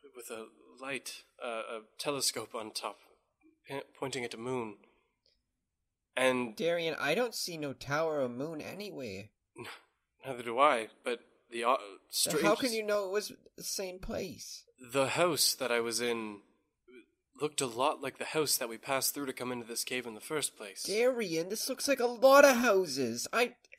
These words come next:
Speaker 2: houses are houses, Darian.
Speaker 1: No, it's a very unique ancient architecture, Zip. It's not just some
Speaker 2: I'm sure a lot of houses were built like that a while ago,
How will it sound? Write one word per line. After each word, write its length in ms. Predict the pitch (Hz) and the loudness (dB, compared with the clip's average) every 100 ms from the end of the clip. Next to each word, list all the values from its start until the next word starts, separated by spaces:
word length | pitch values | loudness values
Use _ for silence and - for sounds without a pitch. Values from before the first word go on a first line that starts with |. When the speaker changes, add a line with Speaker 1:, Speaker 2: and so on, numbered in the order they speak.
| 185 - | -8 0
Speaker 2:
houses 440 | 247 262 - 285 | 2 2 0 6
are 120 | 269 220 | 8 8
houses, 540 | 233 277 359 294 220 | 10 10 8 2 2
Darian. 300 | 202 175 156 | 2 2 4
Speaker 1:
No, 140 | 190 170 | 4 4
it's 240 | 160 - | 6 6
a 60 | 160 | 6
very 320 | 165 196 202 | 6 6 4
unique 480 | 143 156 185 - - _ _ _ | 2 4 4 4 -4 _ _ _
ancient 440 | 160 175 - 147 139 | 4 6 6 4 4
architecture, 960 | 156 170 147 - 120 - - 123 104 104 _ _ _ | 2 2 -4 0 0 2 0 0 -2 -8 _ _ _
Zip. 380 | - 127 120 - | -2 2 2 2
It's 260 | 98 - 147 | -2 -2 -2
not 320 | 139 165 - | 0 0 2
just 400 | - 170 151 - - - - _ _ _ | 2 4 2 -4 -12 -20 -20 _ _ _
some 540 | - - 160 147 113 117 - | 0 4 4 2 -2 -10 -4
Speaker 2:
I'm 180 | 170 175 | -2 0
sure 320 | 185 220 190 156 | 0 2 2 2
a 140 | 190 | 2
lot 360 | 190 190 202 208 | 2 4 6 6
of 140 | 202 | 6
houses 460 | 208 214 208 - 160 | 2 -4 -4 -6 -6
were 120 | 196 | -6
built 240 | 190 208 - | -2 -2 2
like 200 | 202 - | 0 2
that 180 | 185 156 | 0 0
a 80 | 165 | -2
while 500 | - 151 175 175 180 | -4 -4 0 2 0
ago, 600 | 175 180 180 151 110 113 | 0 0 0 -2 -8 -12